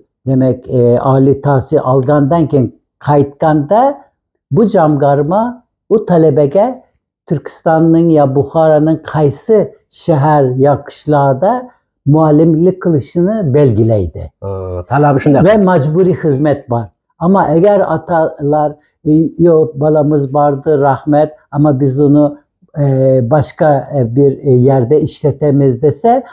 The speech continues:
Speaker 1: onda uşa tölengen miktarlarını töleş gerek.
Speaker 2: Yani şart doğru mu
Speaker 1: Yani
Speaker 2: öyle?
Speaker 1: şartını oku-,
Speaker 2: Yaxşı
Speaker 1: koygan.
Speaker 2: doğru,
Speaker 1: Çünkü
Speaker 2: doğru.
Speaker 1: onga katta masarif kılıp
Speaker 2: Aa,
Speaker 1: yaptılar.
Speaker 2: adaletli şart
Speaker 1: Demek
Speaker 2: bu,
Speaker 1: şu
Speaker 2: evet.
Speaker 1: bilen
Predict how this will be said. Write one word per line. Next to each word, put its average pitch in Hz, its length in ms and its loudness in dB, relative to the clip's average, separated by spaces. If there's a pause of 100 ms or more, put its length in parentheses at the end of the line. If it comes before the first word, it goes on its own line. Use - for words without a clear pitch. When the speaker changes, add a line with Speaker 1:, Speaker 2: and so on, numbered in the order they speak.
(140)
Speaker 1:
onda 180 500 2 (180)
uşa 190 360 -2
tölengen 160 580 2
miktarlarını 156 1040 -2 (420)
töleş 151 440 0
gerek. 95 360 -6 (220)
Speaker 2:
Yani 147 180 -6
şart - 420 -4
doğru 147 200 2
mu 180 100 0
Speaker 1:
Yani 156 80 2
Speaker 2:
öyle? - 100 0
Speaker 1:
şartını 160 400 -2
oku-, 190 360 0
Speaker 2:
Yaxşı 113 160 -2
Speaker 1:
koygan. 131 260 0
Speaker 2:
doğru, 165 100 -4
Speaker 1:
Çünkü 160 200 0
Speaker 2:
doğru. 160 100 2
Speaker 1:
onga 170 240 0
katta 156 340 -4
masarif 147 580 -2
kılıp 190 180 -2
Speaker 2:
Aa, - 20 2
Speaker 1:
yaptılar. 185 440 0
Speaker 2:
adaletli 127 420 -2
şart 160 140 0
Speaker 1:
Demek 180 140 2
Speaker 2:
bu, 117 60 0
Speaker 1:
şu 107 180 0
Speaker 2:
evet. 196 120 0
Speaker 1:
bilen 208 420 0